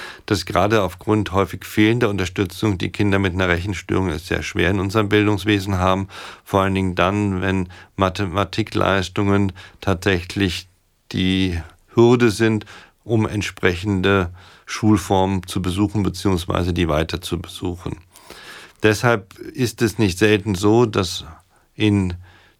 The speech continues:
dem Bereich der Förderschulen sich Kinder befinden, die trotz guter Begabung aufgrund einer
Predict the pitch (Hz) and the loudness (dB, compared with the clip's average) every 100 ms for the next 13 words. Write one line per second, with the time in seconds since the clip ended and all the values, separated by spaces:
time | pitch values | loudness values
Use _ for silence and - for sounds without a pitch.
0 | - 92 92 92 92 92 98 - 92 82 | -2 0 2 2 2 2 -2 -4 -2 -2
1 | - 104 110 123 110 - 110 113 104 - | 0 2 2 0 -2 0 2 4 2 -2
2 | 92 - 104 104 101 98 - 101 104 113 | -6 0 2 2 0 -2 -2 0 2 2
3 | 92 95 90 - 92 - - 95 98 87 | 0 -2 -2 0 0 0 -4 -2 0 0
4 | 90 73 71 87 101 101 71 78 - 95 | 0 0 2 0 0 -2 -2 -10 -2 0
5 | 101 90 95 92 90 | 0 0 -4 -2 -2